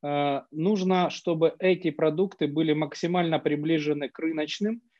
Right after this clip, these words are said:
по той причине, что заключить контракт с "Нафтогазом" можно, только передав ему базу, э, потребителей, да, то есть коды потребителей конкретных, для которых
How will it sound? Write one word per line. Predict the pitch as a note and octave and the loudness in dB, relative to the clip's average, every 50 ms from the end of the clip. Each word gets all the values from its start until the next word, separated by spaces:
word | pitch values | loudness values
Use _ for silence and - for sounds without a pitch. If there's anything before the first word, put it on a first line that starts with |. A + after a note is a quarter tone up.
| _ _ _ | _ _ _
по | - D#3 D#3 | 2 2 4
той | D#3 F#3+ F#3 | 4 4 2
причине, | F3+ F#3 F3+ F3 E3 - G#3+ A3 G#3 F#3+ F3 | 4 2 -2 -2 0 0 0 2 2 2 0
что | - - - D#3 D3 | 0 -2 0 0 2
заключить | D#3 D3+ D3+ E3 E3 D#3+ - F3+ D#3 D#3 | 2 0 0 0 -2 0 0 -2 -2 0
контракт | - D#3+ D3+ - F3 E3+ E3 - | -2 -4 -2 2 2 2 2 2
с | - | -2
"Нафтогазом" | E3+ D#3 D3 - - D#3+ E3 F#3+ G#3+ G#3 F3 D#3+ D3 D3+ | -4 -4 -4 0 0 0 2 4 4 4 4 2 2 2
можно, | D#3 F3 F#3 F3 E3 E3 E3 D3+ C#3+ - _ _ _ _ _ _ | 2 2 2 0 0 -2 -2 -2 -4 -6 _ _ _ _ _ _
только | - F#3 G3 G3 F#3+ - F3+ E3+ E3 D3+ C#3 - | 2 2 2 2 2 2 4 4 4 4 2 0
передав | - D3+ D3 D3+ C#3+ C#3+ D#3+ E3 E3+ D#3+ - _ - | -4 -4 -2 -2 -2 0 0 0 0 -2 -4 _ -12
ему | C3 C#3+ C#3+ C#3+ D3+ D#3 E3+ F3 D#3+ | -6 -6 -4 -4 -4 -4 -4 -4 -6
базу, | B2+ B2+ D3 D3+ D3+ D3+ C#3+ D3+ D3+ D3 B2+ - C3 C#3 C3 C3 B2+ B2 | -4 0 2 4 4 4 2 0 -2 -2 -2 -4 -8 -8 -6 -6 -6 -4
э, | - | -4
потребителей, | C3+ A#2 - C#3+ C3+ B2+ A2 G2+ - - G2 G2+ A2 | -6 -6 -4 -8 -8 -8 -10 -16 -16 -18 -20 _ -10
да, | A2+ C#3 D#3+ F3 | -2 0 0 0
то | F3 C#3+ | 0 -2
есть | B2 A#2 - | -4 -4 -6
коды | - - F#3+ F#3+ D#3 D3+ | -4 0 2 2 2 2
потребителей | - - C3 - - C#3 D3 E3+ A3 G#3 - F3+ E3 D3+ | 0 0 -4 -4 -4 -10 -8 -6 -6 -4 -2 0 0 0
конкретных, | - D#3 C#3 C3+ - D#3 F3 F#3+ F#3 - D3 B2 | -2 -2 -4 -4 -2 0 0 0 0 -2 -8 -8
для | C3 C3+ C3 | -6 -6 -4
которых | - C#3 - - D#3+ F3 E3+ D#3+ - - _ | -4 -4 -4 -2 -2 2 2 0 0 -2 _